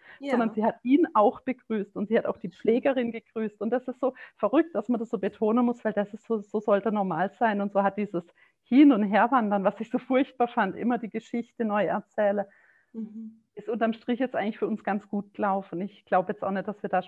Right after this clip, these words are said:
Speaker 2: böse Überraschungen noch erleben. Da bleibt man jetzt halt, bis er achtzehn ist im Idealfall. <laughs> Und dann müssen wir ja wieder uns umorientieren, weil die Kinder werden ja nur bis achtzehn im S P Z betreut.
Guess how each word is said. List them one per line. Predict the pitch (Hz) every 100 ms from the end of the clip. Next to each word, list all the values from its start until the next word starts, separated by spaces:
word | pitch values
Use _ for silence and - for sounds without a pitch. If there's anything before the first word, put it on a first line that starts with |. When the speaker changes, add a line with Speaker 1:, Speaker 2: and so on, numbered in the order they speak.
| _
Speaker 2:
böse | 208 190 -
Überraschungen | 180 175 170 - 214 202
noch | 196
erleben. | 190 180 180 180
Da | 196
bleibt | 190 165 -
man | 202
jetzt | 196 -
halt, | 202 185
bis | 196
er | - -
achtzehn | 180 - 220 220
ist | -
im | 220
Idealfall. | 180 - 196 214 - 196 208 - _ - - 339
<laughs> | 240 -
Und | 240 -
dann | - 208 196
müssen | 180 -
wir | 208
ja | 175
wieder | - 202
uns | - 196 -
umorientieren, | 190 196 196 196 185 185 _ 190 185
weil | 185 185 - _ _ _ _
die | -
Kinder | - 185 185
werden | 185 180
ja | 185
nur | 180 175
bis | - -
achtzehn | - _ 196
im | 180
S | 180 _
P | 185
Z | - 190
betreut. | - - - 185 190